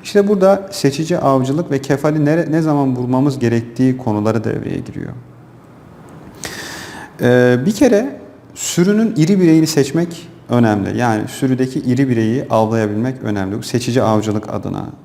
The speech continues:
İkincisi, suya girer girmez kefal avlamak iyi bir şey değil. Avın sonlarına doğru ya da avın ortalarına doğru kefal avlamaya başlamak daha doğru. Çünkü meradaki diğer avcıları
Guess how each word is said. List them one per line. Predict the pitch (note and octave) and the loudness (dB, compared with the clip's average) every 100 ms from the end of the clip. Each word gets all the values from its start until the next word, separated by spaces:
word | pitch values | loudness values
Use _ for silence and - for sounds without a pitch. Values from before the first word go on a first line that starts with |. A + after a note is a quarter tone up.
| - _ | -20 _
İkincisi, | C3 B2 F#3+ G3+ G3+ A3 A3 C#4+ - - - - - - - | -8 0 2 4 2 0 -2 -4 -12 -20 -20 -20 -20 -20 -20
suya | - - D3+ F#3 | -12 2 6 6
girer | D#3+ D3+ G3 | 4 4 4
girmez | G3 F3 D#3+ D3+ | 2 0 0 -2
kefal | - C#3+ F3 | -4 -2 0
avlamak | D#3 C#3 C3+ C#3 C#3 | 2 2 0 -2 -4
iyi | A2 | -6
bir | G#2 | -6
şey | - G2+ F#2+ | -6 -8 -8
değil. | - - - - _ - - - | -14 -18 -20 -20 _ -20 -8 0
Avın | D3 G3 | 2 2
sonlarına | G3 E3 D#3 D3+ D3+ D#3 C#3 | 2 0 2 2 2 0 0
doğru | A2+ G#2 | 0 0
ya | C3 | 0
da | C#3 | 0
avın | B2 B2+ D3+ | 0 0 0
ortalarına | C3 C3 B2+ B2+ C#3+ C3+ | 0 -2 0 0 0 0
doğru | G#2+ G2+ - | -2 -4 -8
kefal | - A2+ A2+ G#2 | -10 -6 -2 0
avlamaya | G2+ G2 F#2+ F#2 G2 | 2 0 -2 -4 -4
başlamak | F#2+ G2 G#2 C3 - - - | -6 -6 -6 -6 -6 -6 -6
daha | A2+ A2 | -2 -2
doğru. | G#2+ A2+ A#2+ - | -4 -6 -10 -6
Çünkü | D#3+ C#3+ C3+ - - - - - - | -6 -2 -4 -4 -10 -20 -20 -8 0
meradaki | C3+ E3+ D#3 D3 C3 | 4 4 2 -2 -2
diğer | D3 E3 | -2 0
avcıları | C#3+ B2+ A#2+ A#2 B2 F3 | 0 -2 -2 -4 -4 -4